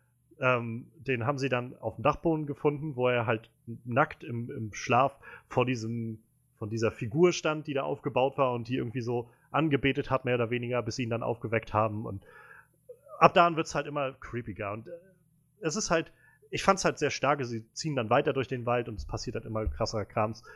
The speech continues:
Und irgendwann wird klar, es ist irgendein Wesen, irgendwas ist in diesem Wald. Und, äh,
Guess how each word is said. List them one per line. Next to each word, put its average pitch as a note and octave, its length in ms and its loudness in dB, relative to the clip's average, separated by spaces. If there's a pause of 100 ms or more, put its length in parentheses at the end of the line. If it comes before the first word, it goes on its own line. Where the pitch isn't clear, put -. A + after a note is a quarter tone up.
(200)
Und B2 140 2
irgendwann D3 340 4
wird C3 140 -4
klar, A#2+ 240 2
es - 100 -6
ist - 140 -10
irgendein A2 420 -6
Wesen, G2+ 300 -4
irgendwas A2 400 -2
ist F#2+ 100 -10
in G#2+ 60 -6
diesem F#2 260 -10
Wald. - 260 -12 (380)
Und, A2+ 380 -2
äh, G#2 420 2